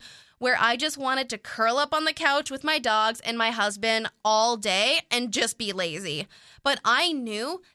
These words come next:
that I had to get eight thousand steps for the challenge because everyone could see everyone else's steps. And there was no way I was gonna let all of my clients down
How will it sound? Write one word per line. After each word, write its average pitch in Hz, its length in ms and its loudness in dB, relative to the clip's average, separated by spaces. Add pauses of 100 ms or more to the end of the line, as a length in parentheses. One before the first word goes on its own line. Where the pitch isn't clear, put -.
that 240 180 0
I 220 220 4
had 302 260 2
to 311 80 -6
get 254 340 2
eight 233 260 2
thousand 311 440 2
steps - 420 0
for 247 300 0
the 269 100 0
challenge 294 540 0
because 254 320 -2 (160)
everyone 269 640 0
could 262 220 -8
see 240 440 -4
everyone 220 600 -2
else's 208 520 -2
steps. - 460 0
And 240 160 -2
there 247 140 2
was 240 180 -2
no 269 340 2
way 247 360 2 (360)
I 247 120 4
was 262 180 0
gonna 247 200 0
let 220 320 2 (140)
all 330 280 4
of 320 100 0
my 254 200 4
clients 233 580 0
down 185 440 2